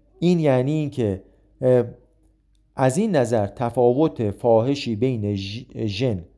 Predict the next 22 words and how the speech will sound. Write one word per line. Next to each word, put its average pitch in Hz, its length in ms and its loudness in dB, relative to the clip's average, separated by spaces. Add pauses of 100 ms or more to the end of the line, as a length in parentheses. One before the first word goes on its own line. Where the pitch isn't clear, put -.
(140)
و 110 180 0
میم 170 480 0 (260)
وجود 117 420 0
نداره. 90 280 -6 (1300)
خب، - 320 0 (480)
در 156 140 4
مجموع 151 320 2
تا 151 120 -2
اینجا 131 180 -2
دیدیم 143 280 -6
که، 147 340 0 (480)
اه، 127 140 4
به 107 260 0
رغم 120 560 -2 (240)
نقدهایی 123 580 2
که 143 120 -4
به 117 100 2
میم-، 113 360 -4
میمتیک 123 560 -4
وارد 107 240 2
شده، 123 460 -2 (500)
اه، 113 380 2